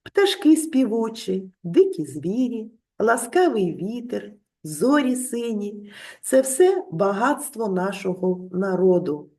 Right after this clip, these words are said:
що називається природа. Я впевнена, що наша зустріч для вас була цікавою. Багато чого цікавого ви дізналися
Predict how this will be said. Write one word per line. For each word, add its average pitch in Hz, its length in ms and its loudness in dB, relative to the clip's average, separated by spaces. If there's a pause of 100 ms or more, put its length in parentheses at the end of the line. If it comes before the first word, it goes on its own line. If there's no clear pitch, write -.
що - 320 -8
називається 202 1120 -2 (420)
природа. 147 680 -10 (1080)
Я 254 200 2
впевнена, 254 560 2
що 233 180 -4
наша 240 360 -2
зустріч 190 520 -2
для 160 160 -2
вас 165 220 0
була 156 300 -4
цікавою. 226 800 -2 (960)
Багато 226 460 4
чого 208 360 2
цікавого 190 720 0
ви 170 140 0
дізналися 226 880 -4